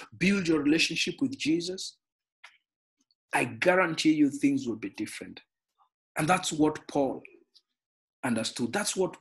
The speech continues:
Paul got into, that he was praying for the thorn in his flesh. And God revealed to him that this thorn has a purpose. So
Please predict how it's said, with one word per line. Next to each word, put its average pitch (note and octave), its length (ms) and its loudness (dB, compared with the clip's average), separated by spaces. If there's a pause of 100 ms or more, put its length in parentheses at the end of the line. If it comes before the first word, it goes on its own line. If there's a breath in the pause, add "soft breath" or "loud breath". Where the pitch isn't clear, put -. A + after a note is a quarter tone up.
Paul C3+ 400 0 (1120)
got C3 320 0
into, A#2 240 -4
that E3 160 -2
he F3+ 40 2
was D#3 180 4
praying G3 440 4
for E3+ 120 -2
the C#3 120 0
thorn D#3+ 300 2
in C#3 120 0
his A#2 160 -2
flesh. B2 520 -6 (840)
And D3+ 160 -2
God F3 260 4
revealed D#3+ 400 6
to D3+ 120 2
him C3+ 220 4
that B2+ 240 -4
this G#3+ 320 2
thorn E3 260 2
has D#3 260 0
a C3+ 60 -4
purpose. - 720 -8 (1000)
So G3 380 6